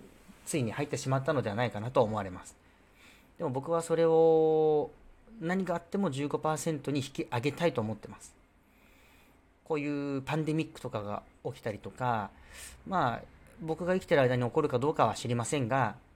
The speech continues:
例えば災害とかですよね。そういうものが起きた時に、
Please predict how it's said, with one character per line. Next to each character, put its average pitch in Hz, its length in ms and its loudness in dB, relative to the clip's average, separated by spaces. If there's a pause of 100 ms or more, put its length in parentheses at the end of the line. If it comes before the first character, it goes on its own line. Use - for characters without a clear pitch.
(340)
例 170 80 -6
え 180 40 -6
ば 127 320 -2
災 123 260 -2
害 127 180 6
と 165 80 0
か 190 120 4
で 147 60 0
す 113 120 -2
よ 95 60 -6
ね。 110 280 -8 (1200)
そ 165 140 -4
う - 20 -4
い - 40 -4
う - 20 -6
も 180 80 -6
の 202 100 -4
が 160 180 -4
起 - 60 -12
き - 20 -12
た - 100 -2
時 - 200 -10
に、 175 340 -2